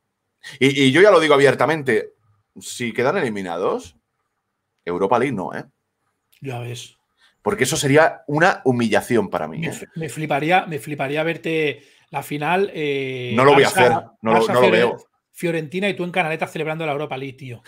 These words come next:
Speaker 2: Me
Speaker 1: <laughs>
Speaker 2: encantaría, loco.
Speaker 1: No lo veo.
Speaker 2: Sería
Speaker 1: No, no lo veo
Speaker 2: maravilloso.
Speaker 1: porque yo entiendo que la Copa del Rey, mm, vamos a ver, es la Copa del Rey y te puede ayudar para salvar medianamente una temporada o para complementar los grandes títulos Liga Champions, vale,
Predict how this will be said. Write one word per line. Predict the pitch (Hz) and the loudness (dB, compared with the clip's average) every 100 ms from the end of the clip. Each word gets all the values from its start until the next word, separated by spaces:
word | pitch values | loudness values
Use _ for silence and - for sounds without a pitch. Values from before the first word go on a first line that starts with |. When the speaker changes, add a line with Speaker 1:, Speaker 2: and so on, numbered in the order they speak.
| - | -4
Speaker 2:
Me | 180 | -2
Speaker 1:
<laughs> | |
Speaker 2:
encantaría, | 127 123 120 131 147 | -2 -4 -10 -8 -6
loco. | 135 131 92 | -8 -10 -10
Speaker 1:
No | 95 113 | -4 0
lo | 101 | 0
veo. | 101 98 - | 0 -4 -8
Speaker 2:
Sería | - 143 | -4 4
Speaker 1:
No, | 160 | 4
no | 170 165 | 4 4
lo | 185 | 6
veo | 196 208 | 8 6
Speaker 2:
maravilloso. | |
Speaker 1:
porque | 170 160 151 143 | 6 2 2 2
yo | 147 | 4
entiendo | 165 185 190 208 | 2 2 2 4
que | 180 | 4
la | 135 | 4
Copa | 165 180 | 4 6
del | 175 | 4
Rey, | 165 190 190 233 - _ _ _ _ _ | 4 2 0 -4 -14 _ _ _ _ _
mm, | 107 101 98 98 90 90 101 101 | -18 -16 -16 -18 -20 -20 -18 -8
vamos | 107 135 123 | -2 0 4
a | |
ver, | 147 | 6
es | 139 139 | 6 6
la | 156 | 4
Copa | 165 165 | 6 6
del | 165 | 6
Rey | 165 190 214 220 | 8 8 6 4
y | 139 | 2
te | 135 | 2
puede | 139 156 | 6 6
ayudar | 160 165 170 160 | 6 8 6 6
para | 131 | 2
salvar | 127 120 143 143 143 | 2 4 4 2 -4
medianamente | 131 127 127 139 147 151 151 135 | -8 -4 0 2 2 0 0 0
una | 131 | 0
temporada | 127 131 131 143 190 185 202 202 - - | 0 0 2 6 6 6 4 4 -4 -10
o | - 139 139 135 127 | 2 6 6 4 4
para | 131 131 127 127 123 | 4 4 4 4 2
complementar | 127 135 135 127 117 143 143 | 2 0 2 0 2 4 4
los | 139 | 4
grandes | 135 139 139 - | 2 2 0 0
títulos | 151 143 147 139 | -4 2 2 2
Liga | 139 139 135 | 0 -2 0
Champions, | 180 214 196 208 220 196 | 2 2 2 0 0 0
vale, | 107 117 - | 0 0 -4